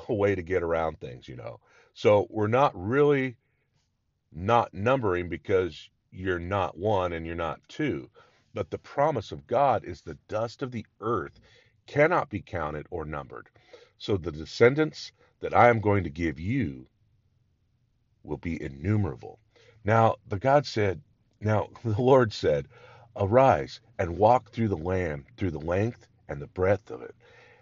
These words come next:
for I will give it to you." Then Abram removed his tent and came and dwelt in the plain of Mamre,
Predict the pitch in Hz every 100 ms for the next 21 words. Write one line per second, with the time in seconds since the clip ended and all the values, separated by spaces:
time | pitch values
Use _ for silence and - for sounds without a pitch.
0 | _ - 107 95 - _ - 101 85 71
1 | 98 110 73 - _ - 85 107 78 58
2 | _ _ _ _ _ _ _ _ - 120
3 | 131 127 127 117 95 82 92 117 156 -
4 | - 82 - 92 85 - 98 95 82 78
5 | 92 92 87 - 87 80 - 92 78 73
6 | - _ _ 76 71 101 110 65